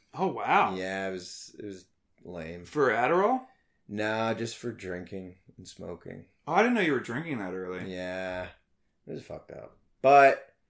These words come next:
Speaker 2: yeah, th-, th-, things took it. And then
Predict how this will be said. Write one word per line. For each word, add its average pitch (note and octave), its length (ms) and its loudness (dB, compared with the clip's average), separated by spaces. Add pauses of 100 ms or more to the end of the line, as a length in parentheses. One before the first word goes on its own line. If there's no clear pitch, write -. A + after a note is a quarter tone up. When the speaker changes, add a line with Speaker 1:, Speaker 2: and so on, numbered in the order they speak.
(460)
Speaker 2:
yeah, C#3+ 480 6 (300)
th-, B2+ 240 -6
th-, C3+ 280 -2 (360)
things F3 220 0
took C#3 160 -2
it. C#3 120 2
And C3+ 140 2
then C#3+ 460 4